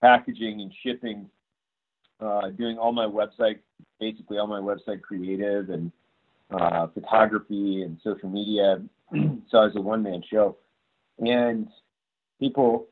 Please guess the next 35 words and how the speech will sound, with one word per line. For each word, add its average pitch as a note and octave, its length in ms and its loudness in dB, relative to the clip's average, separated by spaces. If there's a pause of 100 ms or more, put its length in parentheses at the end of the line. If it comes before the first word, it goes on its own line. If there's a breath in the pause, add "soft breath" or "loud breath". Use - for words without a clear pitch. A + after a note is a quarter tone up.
(160)
<clears throat> - 220 -20
excuse F3 840 2
me, A2+ 200 -6 (920)
I A#2+ 80 -6
think B2 160 2
a - 20 6
lot A#2+ 220 6
of A#2 80 -8
guys A2 240 0
were G2 120 -10
like, F#2 280 -6
"Well, F#2+ 400 -4
that G2+ 140 -4 (100)
seems G2+ 240 -12 (240)
fairly F#2+ 300 -2
difficult." F2 600 -4
And F2+ 180 -12 (440)
it C3 100 -2
was. A#2+ 420 8
I A2 120 -4
only A#2+ 180 -8 (100)
slept A2 240 -6
about F#2 360 -10
four G2 180 -8
hours F#2+ 240 -8
a E2+ 40 -18
night F2+ 340 -12
for F2+ 60 -20
the F2+ 140 -18
first F2+ 240 -14
year F2+ 220 -4
I F2+ 60 0
was D#2+ 180 -8
in C#2+ 140 -12
business. D#2 440 -12